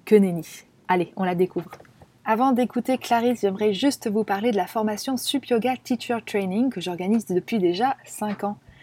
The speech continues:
Avec plus de soixante certifiés et sept sessions animées, j'avais envie de continuer à vous former.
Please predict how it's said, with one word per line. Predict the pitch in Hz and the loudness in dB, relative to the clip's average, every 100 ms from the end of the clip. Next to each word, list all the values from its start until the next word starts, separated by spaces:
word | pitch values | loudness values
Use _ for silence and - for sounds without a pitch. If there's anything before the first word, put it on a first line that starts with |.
| - - | -20 -8
Avec | 180 185 185 | 0 0 0
plus | - 214 | -2 -2
de | 185 | -2
soixante | - 220 196 220 208 | -4 -6 -4 -4 -4
certifiés | - 202 - 226 - 269 | -4 -8 -4 -6 -2 0
et | 208 | 0
sept | - - 302 | 0 -4 -4
sessions | - 269 247 - 226 - | -4 -4 -4 -4 -6 -2
animées, | 233 214 196 190 247 - - | 0 0 0 -4 -8 -14 -20
j'avais | - 180 180 | -8 -4 -2
envie | 185 185 233 | -2 -2 -2
de | |
continuer | 202 190 - 208 | -4 -6 -2 -2
à | 190 | -2
vous | 185 | -4
former. | 202 175 165 | -6 -6 -8